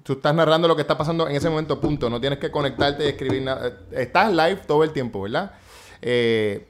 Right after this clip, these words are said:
y además que puedes tener el feedback inmediato de la gente con una llamada, "¿te gustó, no te gustó?". Eh, eso me gusta. Me gusta mucho de la radio, eso.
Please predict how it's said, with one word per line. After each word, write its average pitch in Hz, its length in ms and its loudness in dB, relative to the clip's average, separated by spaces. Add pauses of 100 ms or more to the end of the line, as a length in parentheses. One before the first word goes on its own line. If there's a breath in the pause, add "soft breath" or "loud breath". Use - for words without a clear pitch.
(140)
y 131 160 0
además 131 380 2
que 151 160 0
puedes 135 240 4
tener 156 180 0
el 147 80 -2
feedback 151 320 0
inmediato 135 440 0
de 147 60 2
la 135 120 2
gente 135 720 -4 (200)
con 120 220 0
una 131 140 -2
llamada, 131 680 2
"¿te 127 100 -4
gustó, 113 300 -2
no 147 100 0
te 135 100 0
gustó?". 135 840 -2 (360 soft breath)
Eh, 107 280 -6
eso 131 180 -2
me 170 100 0
gusta. 110 400 -4
Me 113 120 -4
gusta 120 180 -2
mucho 139 220 -2
de 139 80 2
la 135 80 4
radio, 143 320 6
eso. 120 320 -2